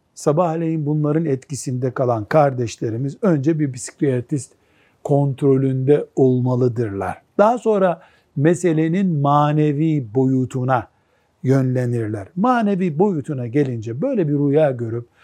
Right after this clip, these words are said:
rahatsız olan birisi uyandığında "Euzu billahi mineşşeytanirracim" der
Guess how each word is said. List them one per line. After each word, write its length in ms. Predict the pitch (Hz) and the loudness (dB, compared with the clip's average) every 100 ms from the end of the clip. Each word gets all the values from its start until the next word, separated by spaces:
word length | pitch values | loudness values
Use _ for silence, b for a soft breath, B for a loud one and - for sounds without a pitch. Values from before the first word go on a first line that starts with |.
| b b 139 | b b 4
rahatsız 420 | 151 170 160 - | 6 4 0 -2
olan 380 | 147 135 123 127 | 0 0 -2 -4
birisi 440 | 120 110 - 156 | -4 -4 -6 -6
uyandığında 920 | 240 208 147 135 127 117 107 120 170 b b b 180 | 0 4 4 2 -2 -4 -4 -4 -6 b b b 2
"Euzu 320 | 190 185 165 | 2 2 0
billahi 400 | 156 165 165 147 | 2 2 2 0
mineşşeytanirracim" 1300 | 139 143 - 147 131 151 139 135 123 117 117 113 | -4 -6 -4 -4 -2 -2 -2 -4 -4 -4 -4 0
der 160 | 123 | 2